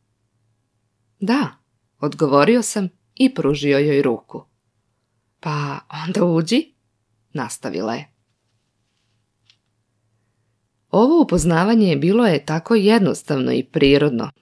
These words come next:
kao da smo se već odavno znali. Videvši njenu otvorenost i ljubaznost, stekao sam malo samopouzdanja. Posmatrao sam njeno prijatno, lepo lice.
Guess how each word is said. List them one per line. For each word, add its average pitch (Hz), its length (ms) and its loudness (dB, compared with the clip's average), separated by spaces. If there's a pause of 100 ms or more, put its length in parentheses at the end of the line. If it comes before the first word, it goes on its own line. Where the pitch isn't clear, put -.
(720)
kao - 240 0
da 151 120 0
smo 139 180 -4
se 143 160 -2
već 127 200 -4
odavno 117 420 -4
znali. 135 400 -6 (1200)
Videvši 247 460 0
njenu 147 420 0
otvorenost 139 600 -4
i 107 160 -6
ljubaznost, 143 800 -2 (500)
stekao 175 440 -2
sam 123 360 -8 (500)
malo 143 260 -4
samopouzdanja. 120 920 -6 (1040)
Posmatrao 269 500 -8
sam 175 180 -8
njeno 185 240 -4
prijatno, 151 640 -6 (320)
lepo 147 380 -10
lice. - 420 -12